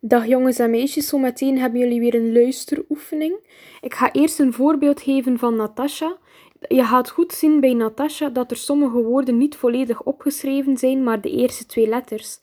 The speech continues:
Dat is zodat je vlug kan verder werken. Ook sommige dingen zullen doorstreept zijn, dat wil zeggen dat ze sommige dingen niet heeft of niet graag heeft. We gaan eens kijken of het lukt. Natasha a treize ans.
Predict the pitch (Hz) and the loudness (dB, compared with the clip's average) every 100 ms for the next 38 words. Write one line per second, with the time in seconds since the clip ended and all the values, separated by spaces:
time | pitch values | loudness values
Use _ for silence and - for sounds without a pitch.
0 | _ _ _ 226 226 - 233 247 226 226 | _ _ _ -12 -8 -6 -4 -2 0 0
1 | 233 - 208 254 262 - 240 214 233 247 | -2 -2 -2 -4 -4 -4 -4 -2 -2 -2
2 | 240 220 208 214 208 - 202 196 - _ | -2 -6 -4 -6 -8 -10 -18 -18 -20 _
3 | _ _ _ - 294 294 - 302 285 240 | _ _ _ 2 2 2 0 4 2 2
4 | 269 269 240 247 233 226 214 - 262 294 | 2 2 2 2 2 0 -2 -4 -2 -2
5 | 320 - 320 302 277 - 240 233 233 262 | -4 -4 -2 0 -4 0 0 2 0 -2
6 | 269 254 247 - 233 - 247 233 226 233 | 0 0 -2 -4 -4 -2 0 0 0 2
7 | 233 233 247 320 349 - 240 247 - 254 | 0 2 6 6 4 -6 -4 -4 -4 -6
8 | 220 233 233 - 226 220 214 - - 208 | -4 -4 -4 -8 -2 0 0 -6 -14 -14
9 | - - - _ _ _ _ _ _ - | -16 -20 -20 _ _ _ _ _ _ -6
10 | 226 254 254 247 - 294 294 254 226 226 | 2 4 4 2 0 0 0 -2 -4 -8
11 | - - _ _ _ _ _ _ _ _ | -14 -16 _ _ _ _ _ _ _ _
12 | - 247 247 349 - 339 - 240 233 254 | 0 2 4 0 2 -2 2 2 2 2
13 | 285 294 254 220 | 4 6 4 0